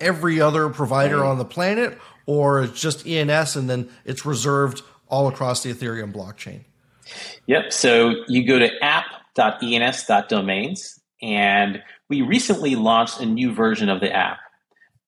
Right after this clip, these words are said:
Speaker 2: um, a couple months ago. So if you've purchased a domain in the last several years, it was probably not the best user experience,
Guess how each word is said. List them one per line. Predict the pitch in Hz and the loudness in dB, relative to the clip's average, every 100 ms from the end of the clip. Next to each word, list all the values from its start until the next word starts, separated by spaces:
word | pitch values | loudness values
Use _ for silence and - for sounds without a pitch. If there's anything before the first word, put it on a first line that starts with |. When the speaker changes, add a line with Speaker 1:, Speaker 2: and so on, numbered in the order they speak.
| - | -8
Speaker 2:
um, | 95 92 | -4 -2
a | 107 | -4
couple | - - 110 | -4 0 2
months | 101 95 | 2 0
ago. | 95 90 85 | -4 -2 -2
So | - 101 | 0 2
if | 123 123 | 2 4
you've | 196 190 | 2 4
purchased | - 139 139 120 110 - | 0 0 4 2 2 0
a | |
domain | 110 117 101 107 107 104 | 2 4 4 4 4 4
in | |
the | 98 | 2
last | 95 98 92 | 2 2 2
several | - 98 95 92 | 0 0 -2 -2
years, | 92 98 - | 0 0 -2
it | |
was | - | -6
probably | - - 226 240 220 220 220 214 208 - - _ | -12 2 2 4 4 4 6 6 4 -2 -20 _
not | - 151 | -4 0
the | - 104 | 0 0
best | - 110 - - 113 | 4 2 2 -10 -6
user | 110 113 131 | -4 0 -2
experience, | 135 - - 156 190 - - | -2 -8 -6 -4 -6 -6 -12